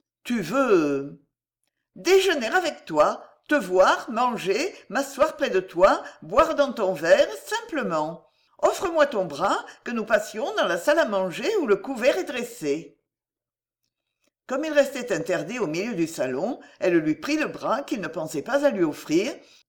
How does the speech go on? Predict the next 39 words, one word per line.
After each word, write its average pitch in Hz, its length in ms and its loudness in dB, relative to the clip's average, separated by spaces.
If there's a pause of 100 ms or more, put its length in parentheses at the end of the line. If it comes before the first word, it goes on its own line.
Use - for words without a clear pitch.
(120)
et, 226 360 2
l'entraînant 247 800 0
en 151 140 0
se 175 100 -2
pressant 214 480 -2
tendrement 240 560 0
contre 151 320 0
lui, 147 480 0 (220)
elle 165 220 0
l'amena 247 420 2
dans 277 120 2
la - 120 2
salle 240 200 -4
à 220 60 2
manger, 151 720 -4 (180)
où, 269 180 -4
devant 185 340 2
la 151 120 2
table 277 340 0
dressée, 160 600 -2 (160)
se - 120 -2
trouvaient 180 340 2
deux 254 200 -2
sièges 262 440 -2
à 190 80 -2
côté 190 320 -2
l'un 294 160 0
de 180 120 0
l'autre. 131 560 -2 (920)
Alors 208 380 6
elle 226 80 4
le 175 180 4
fit 254 280 -2
asseoir 247 280 2
sur 143 240 -4
l'un 165 320 4 (220)
et 247 100 0
prit 233 200 -4
place 233 400 2